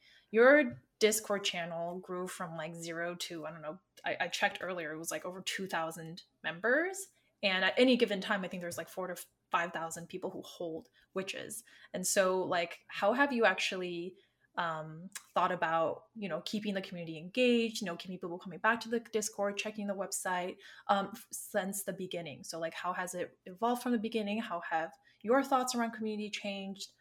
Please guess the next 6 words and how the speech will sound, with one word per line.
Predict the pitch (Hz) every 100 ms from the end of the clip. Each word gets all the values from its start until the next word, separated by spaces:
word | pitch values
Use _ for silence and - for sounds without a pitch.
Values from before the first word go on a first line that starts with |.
| _ _
Um, | 190 170 160 165 - - - _ _ - - _ -
yeah, | 208 185 160 156
just, | 202 - -
uh, | 185 170 165
start | - 165 175
there. | - - 240